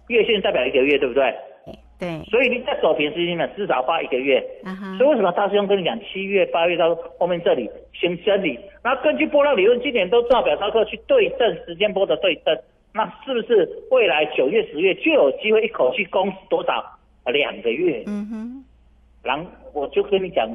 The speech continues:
Speaker 1: 我在跟大家分析的一个规划就是如此，那就有机会不只是季线，甚至搞不好攻过所谓半年线，甚至什么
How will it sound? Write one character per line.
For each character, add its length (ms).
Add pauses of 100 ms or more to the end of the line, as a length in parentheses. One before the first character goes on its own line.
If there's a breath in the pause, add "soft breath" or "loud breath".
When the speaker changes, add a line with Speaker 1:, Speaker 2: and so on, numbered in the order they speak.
Speaker 1:
我 140
在 260 (840)
跟 160
大 80
家 200
分 260
析 100
的 140
一 20
个 120
规 240
划 180
就 140
是 120
如 200
此， 180
那 140
就 160
有 140
机 220
会 160 (520)
不 100
只 200
是 120
季 240
线， 340
甚 160
至 120
搞 160
不 80
好 80
攻 260
过 220 (120)
所 140
谓 80
半 240
年 260
线， 140
甚 160
至 80
什 100
么 140